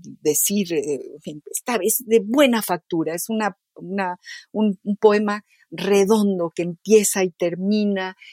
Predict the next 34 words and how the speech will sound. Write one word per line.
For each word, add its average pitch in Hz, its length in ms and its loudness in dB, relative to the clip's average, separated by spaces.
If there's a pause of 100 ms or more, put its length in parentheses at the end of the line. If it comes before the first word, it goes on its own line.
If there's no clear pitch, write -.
(120)
y, 175 220 -6
y 190 80 -8
tiene 214 320 2
todo 214 240 2
un 214 80 -2
contenido 190 560 0
que 190 120 -10
sigue 190 320 2
vivo 180 600 0
una 180 300 -4
vez 180 180 -2
que 196 100 0
lo 170 140 -2
terminas 175 560 -4
de, 151 180 -6 (260)
de 180 200 4
leer 180 400 4 (500)
y, 226 220 2
y 233 100 0
sobre 240 280 2
todo, 320 360 2 (100)
eh, 202 280 2 (180)
con 226 240 4
una 311 180 4
enorme 294 360 4
valentía, 254 720 2 (580)
porque, 214 540 4 (840)
digamos 220 560 2
que, 185 400 2 (400)
que 180 500 2 (180)
a 185 140 0
todos 247 400 4
nos 226 200 0
sucede 214 720 2